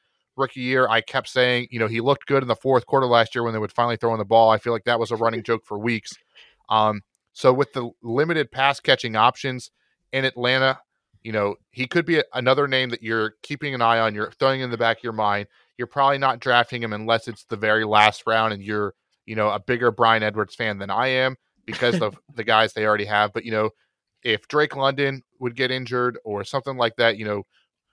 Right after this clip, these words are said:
Speaker 1: the guy's name that I can never pronounce. So, George, you'll have to help me out with that one.
Speaker 2: Olamide Zaccheaus.
Speaker 1: That guy, uh, if, you know, he might not be the next man up if Drake London would get hurt or,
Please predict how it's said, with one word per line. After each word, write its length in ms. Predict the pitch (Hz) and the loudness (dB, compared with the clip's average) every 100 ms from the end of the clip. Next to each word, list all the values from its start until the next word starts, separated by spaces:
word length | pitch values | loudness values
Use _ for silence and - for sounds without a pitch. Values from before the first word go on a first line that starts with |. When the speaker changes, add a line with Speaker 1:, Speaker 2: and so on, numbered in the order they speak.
| _ _ | _ _
Speaker 1:
the 100 | 123 | -6
guy's 340 | 107 131 131 131 | 2 6 4 2
name 200 | 127 120 | -2 0
that 80 | |
I 60 | 107 | -2
can 140 | - | -2
never 240 | 107 113 117 | 0 2 2
pronounce. 380 | - 113 110 - | 0 0 0 -2
So, 80 | |
George, 320 | 101 117 117 120 | -4 0 0 0
you'll 80 | |
have 180 | 113 113 | 0 0
to 60 | 110 | 0
help 180 | 110 107 | -4 -2
me 80 | |
out 140 | 104 98 | -2 -2
with 120 | 104 | -4
that 180 | 113 104 | -4 -4
one. 180 | 104 101 _ | -6 -8 _
Speaker 2:
Olamide 440 | 123 139 143 139 131 | -4 -2 0 -2 -4
Zaccheaus. 680 | 113 107 110 98 147 - - _ _ _ _ _ | -8 -6 -6 -6 -10 -14 -20 _ _ _ _ _
Speaker 1:
That 340 | 131 123 120 117 | -2 0 0 2
guy, 360 | 110 98 101 - _ _ - | 4 4 2 -4 _ _ 0
uh, 240 | 104 101 117 | 2 2 -2
if, 220 | 107 - | -8 -8
you 80 | 110 | -4
know, 240 | 104 101 _ _ _ _ _ _ _ _ - | -4 -4 _ _ _ _ _ _ _ _ -6
he 160 | 131 | -2
might 200 | 151 143 | 2 2
not 160 | 135 123 | 4 2
be 80 | 120 | 2
the 80 | |
next 240 | 117 113 - | 2 0 0
man 200 | 113 107 | -2 0
up 200 | 98 - | 0 -2
if 340 | 117 104 - _ _ _ _ _ _ - | -4 -4 -6 _ _ _ _ _ _ -4
Drake 260 | 123 117 | -2 0
London 280 | 117 110 104 | -2 -4 -6
would 140 | 107 | -8
get 140 | 107 101 | -8 -6
hurt 260 | 107 98 - | -4 -4 -8
or, 400 | 104 101 101 | -6 -2 -2